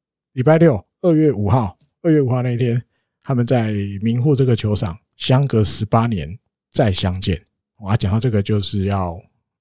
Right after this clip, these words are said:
哦，那条先讲一下，那天 Big Boss 坐车，哦，从饭店那边坐他的车，也不是车，就是那个像保姆车那种，然后把他载到球场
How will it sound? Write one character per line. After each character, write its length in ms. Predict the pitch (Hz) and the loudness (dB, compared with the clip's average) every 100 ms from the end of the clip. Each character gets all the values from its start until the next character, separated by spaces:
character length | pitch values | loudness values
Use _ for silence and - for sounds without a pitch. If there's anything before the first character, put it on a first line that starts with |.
| - | -2
哦， 120 | 110 | 2
那 120 | 147 | 2
条 160 | 123 117 | 2 2
先 180 | 147 147 | 2 0
讲 180 | 110 104 | 0 0
一 40 | |
下， 160 | 113 110 | 0 0
那 160 | 165 | 0
天 200 | 165 160 | 2 2
Big 140 | 151 143 | 2 2
Boss 240 | 139 117 | 2 0
坐 200 | 107 123 | 0 0
车， 260 | 120 113 123 _ | 2 0 -2 _
哦， 140 | - 113 | -8 -2
从 180 | 117 110 | -2 0
饭 160 | 131 | 0
店 140 | 127 127 | 0 -2
那 40 | |
边 140 | 127 | -2
坐 220 | 123 120 110 | -2 -2 -2
他 160 | 113 | -2
的 60 | 110 | -4
车， 280 | - 117 113 - _ _ _ | -4 -4 -6 -10 _ _ _
也 80 | 104 | -8
不 80 | 127 | -4
是 60 | 120 | -2
车， 120 | 117 | -2
就 140 | 120 | -4
是 160 | - 117 | -4 -4
那 140 | 104 | -4
个 180 | - 92 | -4 -4
像 340 | - 117 101 101 _ _ _ - | -4 -4 -4 -10 _ _ _ -2
保 140 | 101 | -2
姆 200 | 120 90 | 0 -2
车 160 | 110 107 | -2 -2
那 100 | 110 | -4
种， 160 | 82 | -6
然 100 | 78 | -6
后 280 | 90 98 98 _ | -6 -6 -8 _
把 120 | - | -2
他 100 | 90 | -2
载 220 | 104 127 107 | 0 0 0
到 160 | 113 | 0
球 200 | - 98 | -2 -4
场 240 | 95 87 | -4 -6